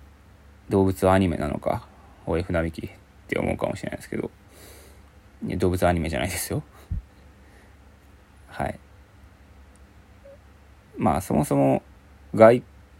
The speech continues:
海外のね、作品、映画を、に、日本語吹き替えっていうのが、ま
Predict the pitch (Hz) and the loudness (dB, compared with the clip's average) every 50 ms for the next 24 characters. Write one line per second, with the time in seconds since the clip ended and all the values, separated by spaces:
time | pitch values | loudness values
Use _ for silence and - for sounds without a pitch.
0 | - - - - - - - - - - - - - - - - - - - - | -20 -20 -20 -20 -20 -20 -20 -20 -20 -20 -20 -20 -20 -20 -20 -20 -20 -20 -20 -20
1 | - - - - - - 127 117 98 85 76 58 - - - - - - - - | -20 -20 -20 -20 0 4 4 6 6 4 2 0 0 -4 -8 -10 -12 -20 -12 -4
2 | - 110 135 120 - - - - - - - - - - - - - - - - | -2 -2 -2 -2 -6 -16 -20 -20 -20 -20 -20 -20 -20 -20 -20 -20 -20 -20 -20 -20
3 | - - - - - - - - - - - - - - - - 92 90 - 85 | -20 -20 -20 -20 -20 -20 -20 -20 -20 -20 -20 -20 -20 -10 -4 -4 -4 -4 -4 -6
4 | 92 82 78 80 - - - 92 82 78 85 80 71 67 - - - - - - | -4 -4 -6 -6 -6 -4 -4 -2 -2 -2 -2 -2 -2 -2 -4 -8 -12 -20 -20 -20
5 | - - - - - - - - - - - - - - - - - - - - | -20 -20 -20 -20 -20 -20 -16 -10 -10 -8 -8 -8 -12 -14 -20 -20 -20 -14 -4 0
6 | 110 104 98 95 92 90 98 - - - - - - - - - - - - - | 2 2 4 2 2 0 -4 -8 -12 -4 0 0 0 0 -2 -6 -8 -6 -6 -6
7 | - - - - - - - - | -6 -6 -6 -4 -4 -6 -8 -8